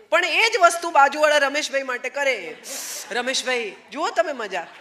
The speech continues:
એવું શું છે એનામાં જે મારામાં નથી?" આ જ વસ્તુ પુરુષ માટે છે. દીપિકા, ઐશ્વર્યા કંઈ તમારે ઘેર નથી આવવાની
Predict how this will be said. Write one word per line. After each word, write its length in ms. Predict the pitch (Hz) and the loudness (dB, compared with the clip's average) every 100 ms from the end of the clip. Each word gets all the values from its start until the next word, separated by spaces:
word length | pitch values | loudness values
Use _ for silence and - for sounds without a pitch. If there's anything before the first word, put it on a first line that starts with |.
| - - - - - - - - - - - | -20 -20 -20 -18 -18 -18 -18 -18 -18 -18 0
એવું 180 | 277 359 | 2 2
શું 200 | - 311 | 2 2
છે 160 | 453 359 | 6 6
એનામાં 280 | 330 320 | 6 2
જે 100 | 311 | 4
મારામાં 360 | 294 277 277 269 | 6 8 6 4
નથી?" 360 | 247 247 165 123 - - - - - - - - - - - - - _ _ _ _ - | 0 -6 -10 -12 -16 -18 -18 -18 -18 -18 -20 -20 -20 -20 -20 -20 -20 _ _ _ _ -4
આ 120 | 269 | -2
જ 80 | 302 | -2
વસ્તુ 300 | 440 415 440 | -4 -6 -8
પુરુષ 360 | 440 453 466 392 | -6 -6 -6 -8
માટે 280 | 320 226 | -10 -12
છે. 160 | 202 170 _ _ _ _ _ - - _ _ _ _ _ _ _ _ 180 | -16 -18 _ _ _ _ _ -20 -20 _ _ _ _ _ _ _ _ -14
દીપિકા, 460 | 208 214 247 262 | -12 -8 -2 -2
ઐશ્વર્યા 560 | 240 202 254 247 262 269 | -2 -4 -6 -6 -4 -4
કંઈ 180 | 269 269 | -6 -10
તમારે 300 | 262 247 262 | -10 -8 -8
ઘેર 300 | 233 208 233 | -8 -10 -10
નથી 280 | 208 226 320 | -16 -10 -6
આવવાની 480 | 277 233 196 175 | -4 -6 -12 -14